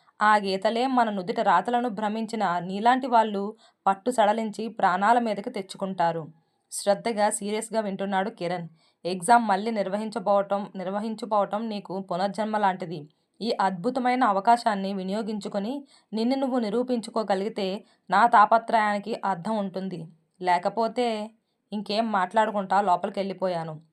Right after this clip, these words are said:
మనిషిలో రాక్షసుడు ఉంటానన్నది పచ్చి నిజం. లేకుంటే కిరణ్ అంత భయంకరంగా వర్క్ చెయ్యడు. టీలు, బిస్కెట్లు రాత్రిళ్ళు కరిగిపోయాయి. నేను ఎగ్జామ్ ఎన్ని రోజులుంది లెక్కగట్టి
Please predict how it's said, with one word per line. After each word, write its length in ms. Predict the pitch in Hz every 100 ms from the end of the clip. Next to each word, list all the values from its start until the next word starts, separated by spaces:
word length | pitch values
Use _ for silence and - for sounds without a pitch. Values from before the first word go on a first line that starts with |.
| _ _ _
మనిషిలో 520 | 190 185 226 247 202 208
రాక్షసుడు 540 | 196 170 180 233 220
ఉంటానన్నది 520 | 208 214 214 214 208
పచ్చి 380 | - 175 175 208
నిజం. 320 | 190 170 170 - - _ -
లేకుంటే 680 | 185 190 196 202 180 202 214 _ _ -
కిరణ్ 300 | 233 262 254 247
అంత 240 | 190 202
భయంకరంగా 720 | 214 196 214 247 240 226 220 208
వర్క్ 400 | 175 170 - 202
చెయ్యడు. 360 | 190 185 170 - _ _ _ _
టీలు, 400 | 220 233 247 247 196
బిస్కెట్లు 580 | 196 - 240 240 240
రాత్రిళ్ళు 520 | 196 180 190 208 233 226
కరిగిపోయాయి. 880 | 196 175 180 240 208 196 180 156 - _ _
నేను 180 | 202 220
ఎగ్జామ్ 520 | 214 185 180 233 240 -
ఎన్ని 220 | 180 190
రోజులుంది 640 | 233 233 233 226 220 220
లెక్కగట్టి 840 | 220 165 160 208 226 226 196 233